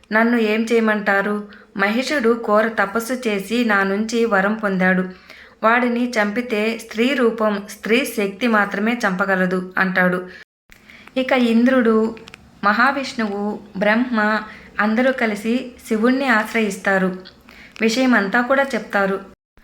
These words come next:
అప్పుడు మహావిష్ణువు బ్రహ్మ వైపు చిరునవ్వుతో చూస్తూ, "వాడిని చంపటానికి ఎవరి భార్యని పంపుతాము? వాడికి ఈ వరం ఇచ్చింది నువ్వే కదా.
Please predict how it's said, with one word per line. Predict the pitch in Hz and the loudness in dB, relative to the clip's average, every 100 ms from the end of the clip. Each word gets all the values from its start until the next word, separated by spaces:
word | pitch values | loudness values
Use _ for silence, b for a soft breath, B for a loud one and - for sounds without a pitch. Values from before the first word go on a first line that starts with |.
| B B B | B B B
అప్పుడు | 247 247 240 | -2 2 4
మహావిష్ణువు | 247 220 226 254 254 254 226 196 190 226 240 - | 4 2 2 0 0 0 -2 2 4 2 -2 -2
బ్రహ్మ | 202 208 233 | 0 2 4
వైపు | 262 233 220 208 214 | 2 2 0 0 0
చిరునవ్వుతో | 220 240 214 226 233 240 233 233 | 0 -2 0 0 0 0 -2 0
చూస్తూ, | 202 202 285 359 B B B 214 | -4 -2 -2 -2 B B B -2
"వాడిని | 220 240 240 | 0 2 0
చంపటానికి | 233 196 196 294 294 294 247 - 226 247 - 202 | -2 -6 -4 -2 0 0 -2 -2 0 0 -2 -2
ఎవరి | 202 220 226 | 0 2 2
భార్యని | 214 190 202 254 | 2 2 2 0
పంపుతాము? | 262 208 196 226 226 214 214 208 208 B B B B | 0 -2 -2 0 0 0 -2 -4 -8 B B B B
వాడికి | 214 214 220 220 247 | -2 2 2 0 -2
ఈ | 247 | 0
వరం | 214 202 233 254 | 2 2 2 2
ఇచ్చింది | 220 - 214 226 | 0 -2 -2 0
నువ్వే | 208 196 220 | 0 0 0
కదా. | 220 190 190 185 | 0 0 2 0